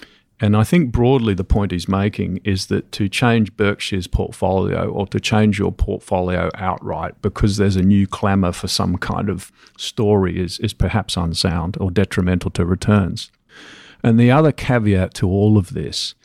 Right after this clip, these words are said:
is that Norge Bank Investment Management, obviously one of the world's largest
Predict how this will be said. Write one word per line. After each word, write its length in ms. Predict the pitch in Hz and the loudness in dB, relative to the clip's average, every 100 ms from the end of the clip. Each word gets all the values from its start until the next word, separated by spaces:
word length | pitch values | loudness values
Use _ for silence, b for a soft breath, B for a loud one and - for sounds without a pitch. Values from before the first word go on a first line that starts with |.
| b b b b b _ | b b b b b _
is 380 | 110 95 95 90 | 2 4 4 2
that 180 | 104 98 | 0 4
Norge 400 | 113 117 117 - | 4 6 4 2
Bank 240 | 98 85 | -2 0
Investment 520 | 90 85 90 - 90 78 | 0 2 0 0 -2 0
Management, 460 | 80 76 - 76 | 0 -2 -4 -4
obviously 400 | 85 90 90 98 | -2 -2 -2 0
one 200 | 87 87 | 2 2
of 80 | 82 | 2
the 80 | 87 | 2
world's 340 | 82 80 - | 2 0 0
largest 540 | 95 85 85 80 - | 0 0 0 -2 -6